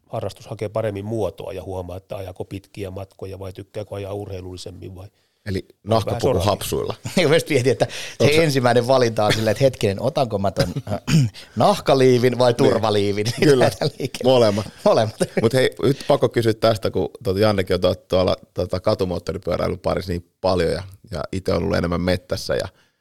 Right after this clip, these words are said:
Speaker 2: hakenut seikkailuja tai muuta. Ja sit on motocrossin parissa, niin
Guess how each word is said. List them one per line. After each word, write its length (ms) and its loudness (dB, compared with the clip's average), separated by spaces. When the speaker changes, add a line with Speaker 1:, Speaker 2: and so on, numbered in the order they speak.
Speaker 2:
hakenut 320 -2
seikkailuja 600 -2
tai 160 -2
muuta. 280 0
Ja 140 -2
sit 140 -16
on 80 2
motocrossin 500 -2
parissa, 380 -2
niin 140 -8